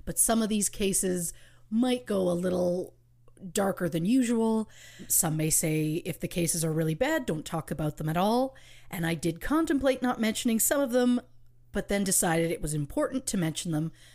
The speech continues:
because not only do the victims deserve recognition, but also the crimes, especially the ones that are the hardest to hear, are a reminder of just a fraction of what the L G B T Q plus community has had to endure. I would also like to take a moment to give a shout out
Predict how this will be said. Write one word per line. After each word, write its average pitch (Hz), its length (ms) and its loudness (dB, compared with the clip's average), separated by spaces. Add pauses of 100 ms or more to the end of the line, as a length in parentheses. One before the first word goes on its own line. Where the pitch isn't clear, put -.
(200)
because 185 200 -2
not 175 220 2
only 269 300 4
do 214 120 2
the 165 100 0
victims 160 440 -2
deserve 220 460 0
recognition, 214 840 0
but 165 140 -2
also 170 260 0
the 165 100 -2
crimes, 208 560 0
especially 175 680 -2
the 233 100 2
ones 233 240 2
that 233 160 -4
are 226 40 0
the 233 80 -2
hardest 233 340 0
to 285 80 0
hear, 202 320 -2 (280)
are 170 200 0
a 160 40 -4
reminder 170 600 0
of 180 80 -8
just - 200 -2
a 170 40 -8
fraction 180 580 -2
of 180 160 -8
what 175 180 -2
the 180 180 -6
L 165 140 -2
G 190 180 -2
B 202 180 0
T 240 180 -2
Q 202 380 -6
plus - 360 -4
community 220 680 0 (100)
has - 200 -4
had 143 220 -4
to - 120 -8
endure. 175 360 -6 (1120)
I 175 120 0
would 175 100 4
also 175 260 2
like 180 220 0
to - 80 -8
take - 240 0
a 320 60 2
moment 254 340 2
to 226 100 -2
give 185 200 -2
a 247 100 2
shout 302 380 -2
out - 180 -6